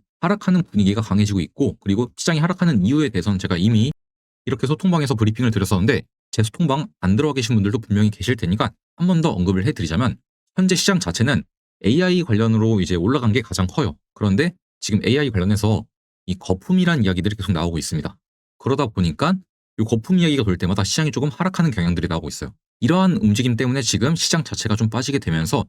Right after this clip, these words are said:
개별 종목에도 이렇게 영향을 주고 있는 거다. 저는 이렇게 해석을 했습니다. 그래서 이렇게 좀 시장이 빠질 때 개별 종목도 같이 빠진다. 특히 실적이 탄탄하고 장기적인 성장 모멘텀이 확실하다.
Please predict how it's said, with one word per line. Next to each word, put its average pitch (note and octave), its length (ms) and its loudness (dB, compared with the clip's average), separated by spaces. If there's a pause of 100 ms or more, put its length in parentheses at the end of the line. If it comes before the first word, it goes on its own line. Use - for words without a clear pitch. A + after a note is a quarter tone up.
(120)
개별 C3 300 -2
종목에도 F2+ 400 -2
이렇게 G#2+ 360 -2 (280)
영향을 D3 300 0
주고 A2 220 -2
있는 F2 120 0
거다. - 280 -4 (280)
저는 A#2+ 240 0
이렇게 D#3+ 220 -2
해석을 B2+ 220 -2
했습니다. G#2+ 440 -2 (420)
그래서 C3+ 160 -2
이렇게 F3+ 320 0
좀 D#3+ 160 0
시장이 E3+ 260 2
빠질 F3 340 0
때 D#3+ 200 0
개별 C3 300 0
종목도 A2+ 280 -2
같이 - 200 -4
빠진다. - 400 -2 (180)
특히 G#3+ 460 0
실적이 F3 400 0
탄탄하고 D#3+ 600 2 (240)
장기적인 C#3+ 460 0
성장 E3+ 260 2
모멘텀이 G#2 460 2
확실하다. D#3+ 460 -2